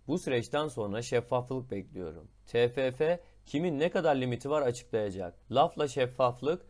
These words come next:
samimiyet olmaz. Bunu göstermeniz, kanıtlamanız gerek. Açık konuşayım,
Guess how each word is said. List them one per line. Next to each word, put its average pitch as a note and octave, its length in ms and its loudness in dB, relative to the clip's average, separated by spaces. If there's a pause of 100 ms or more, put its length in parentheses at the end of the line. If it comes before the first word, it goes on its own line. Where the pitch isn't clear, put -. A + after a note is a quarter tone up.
(120)
samimiyet B2+ 640 0
olmaz. A2+ 460 0 (320)
Bunu C#3+ 180 0
göstermeniz, B2+ 760 2
kanıtlamanız D#3 680 -2
gerek. E2+ 300 -6 (340)
Açık B2+ 320 -2
konuşayım, B2 640 0